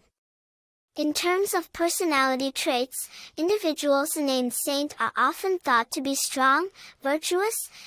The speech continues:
and charismatic. The name Saint is unique and carries a strong spiritual significance, making it a standout choice for parents seeking a name with religious connotations. In conclusion,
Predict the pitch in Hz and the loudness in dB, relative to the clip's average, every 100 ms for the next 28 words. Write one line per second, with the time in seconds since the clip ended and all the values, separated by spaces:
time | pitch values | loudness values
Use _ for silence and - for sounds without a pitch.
0 | - 311 330 - 262 254 - 302 262 233 | -8 -4 -4 0 0 0 0 2 2 0
1 | - - _ _ _ _ _ _ _ _ | -8 -20 _ _ _ _ _ _ _ _
2 | _ 320 311 339 427 453 - 285 294 - | _ 2 4 4 2 0 0 0 0 -4
3 | 294 - 294 269 285 320 277 262 - 294 | -4 0 0 2 0 0 -2 -2 -2 0
4 | 285 302 277 - - 285 302 359 - - | 2 2 0 -2 0 4 4 2 -4 0
5 | 285 302 - 330 320 320 285 294 311 294 | 2 2 2 2 2 0 0 -2 -2 -6
6 | 233 185 - - - - - 269 277 330 | -8 -8 -10 -12 -14 -20 -4 0 2 2
7 | 320 311 302 - 285 320 320 277 - - | 2 2 0 0 0 2 4 2 2 0
8 | 269 254 - - 262 - 294 285 294 403 | 0 0 -2 -4 -4 0 0 2 0 -2
9 | - - 339 427 403 311 269 262 262 285 | -4 -2 -2 0 2 2 2 2 2 0
10 | 277 269 262 262 294 339 - 311 285 302 | 0 0 2 2 0 -2 -2 0 0 0
11 | 330 311 - 196 - - - _ _ _ | 2 2 0 -4 -8 -12 -12 _ _ _
12 | _ _ _ _ _ - 320 339 370 359 | _ _ _ _ _ -4 -2 0 0 0
13 | 349 370 370 302 302 | 2 2 4 2 0